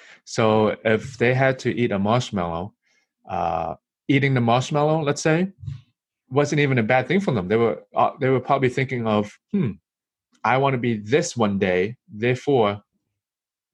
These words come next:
therefore eating the marshmallow is actually not very hard." Um, or let's say I w-, you wanna go to bed at ten P M, but it's super hard. The people who are,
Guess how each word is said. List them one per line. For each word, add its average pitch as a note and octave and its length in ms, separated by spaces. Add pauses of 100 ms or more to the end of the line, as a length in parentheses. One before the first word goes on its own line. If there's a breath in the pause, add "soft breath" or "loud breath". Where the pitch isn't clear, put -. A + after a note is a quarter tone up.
(460)
therefore B2 640
eating B2+ 240
the A2 40
marshmallow G#2+ 440
is F2 120
actually G#2 260
not F2+ 180
very E2+ 200
hard." F2 340 (600 soft breath)
Um, F2+ 540 (140)
or A#2+ 100
let's D3 240
say C3 400 (400 loud breath)
I A2+ 80
w-, A#2 220
you B2 100
wanna B2 200
go A2+ 180
to G#2+ 100
bed G2 380
at F#2+ 160
ten A2 160
P G#2 180
M, F2 300
but A2+ 100
it's G#2 140
super - 260
hard. F2+ 320 (160)
The G#2 80
people E3 320
who C#3 140
are, A2+ 180